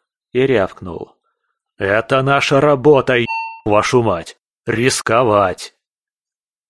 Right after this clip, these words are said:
Никто не затыкал Антона на этот раз. Взрыв эмоций целителя и алкаша был понятен. После событий семилетней давности в Питере,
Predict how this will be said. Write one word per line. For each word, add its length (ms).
Никто 500
не 120
затыкал 600
Антона 500
на 220
этот 300
раз. 540
Взрыв 460
эмоций 480
целителя 680
и 180
алкаша 720
был 180
понятен. 760
После 400
событий 520
семилетней 680
давности 640
в 100
Питере, 640